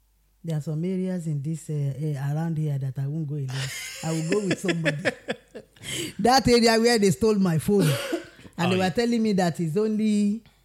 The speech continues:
Speaker 1: those people that are, that are having Indian hemp and, uh,
Speaker 2: <laughs> Indian hemp.
Speaker 1: uh-huh, that
Speaker 2: I've not
Speaker 1: are
Speaker 2: heard
Speaker 1: there.
Speaker 2: that in a long
Speaker 1: I
Speaker 2: time.
Speaker 1: will not go there alone. No.
Speaker 2: Yeah.
Speaker 1: I've known the place now. I
Speaker 2: You
Speaker 1: won't
Speaker 2: know
Speaker 1: go
Speaker 2: what?
Speaker 1: there alone.
Speaker 2: Speaking of, have you ever tried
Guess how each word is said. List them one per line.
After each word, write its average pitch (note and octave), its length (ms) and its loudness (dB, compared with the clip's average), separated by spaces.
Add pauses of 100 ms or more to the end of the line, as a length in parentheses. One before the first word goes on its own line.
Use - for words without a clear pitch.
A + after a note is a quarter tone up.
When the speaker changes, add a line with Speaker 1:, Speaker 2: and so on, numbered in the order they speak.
(420)
Speaker 1:
those G3 220 0
people G3 200 0
that E3+ 200 0
are, D#3 160 0 (420)
that D3+ 220 -6
are D#3+ 100 -2
having F#3 420 0
Indian E3+ 360 2
hemp E3 320 2
and, C#3+ 220 0 (340)
uh, - 20 -4 (120)
Speaker 2:
<laughs> - 40 -
Indian C3+ 360 0
hemp. G#2+ 380 -10 (160)
Speaker 1:
uh-huh, C#3 460 2 (260)
that D3 120 -2
Speaker 2:
I've D3 80 -2
not D#3 100 2
Speaker 1:
are D3 120 2
Speaker 2:
heard - 60 2
Speaker 1:
there. F3 180 2
Speaker 2:
that A#2+ 80 0
in F#2 40 -12
a G2 60 -10
long F#2+ 100 -12
Speaker 1:
I - 40 -16
Speaker 2:
time. D#3 200 0
Speaker 1:
will E3 60 2
not F#3 140 2
go F3 180 2
there D#3+ 220 4
alone. D3 260 4
No. B2+ 160 0 (240)
Speaker 2:
Yeah. - 200 -16 (500)
Speaker 1:
I've D#3 180 0
known F#3+ 200 4
the E3 100 4
place D#3+ 300 -2
now. D3 180 0
I - 20 -2
Speaker 2:
You D#3+ 60 0
Speaker 1:
won't F3 100 2
Speaker 2:
know D#3+ 60 0
Speaker 1:
go D#3+ 60 4
Speaker 2:
what? D3+ 140 2
Speaker 1:
there D3+ 180 0
alone. - 20 0 (220)
Speaker 2:
Speaking C3 180 -4
of, G#2+ 220 -12 (100)
have F#3 180 -6
you B3+ 180 -4 (200)
ever G3+ 440 -2
tried D3+ 600 -6